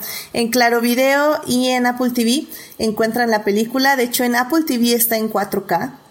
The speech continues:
eh, restaurada y todo. Eh, me dicen que se ve maravillosa. Eh, también pueden comprar el Criterion, que es la versión que yo vi, y se ve también muy bonita la restauración, la verdad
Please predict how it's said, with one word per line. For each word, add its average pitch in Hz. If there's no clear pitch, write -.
eh, 180
restaurada 185
y 180
todo. 190
Eh, 190
me 196
dicen 202
que -
se 202
ve 202
maravillosa. 202
Eh, 226
también 220
pueden 240
comprar 208
el 214
Criterion, 202
que 214
es 208
la 196
versión 185
que 196
yo 185
vi, 202
y 202
se 190
ve 185
también 190
muy 247
bonita 196
la 185
restauración, 185
la 190
verdad 180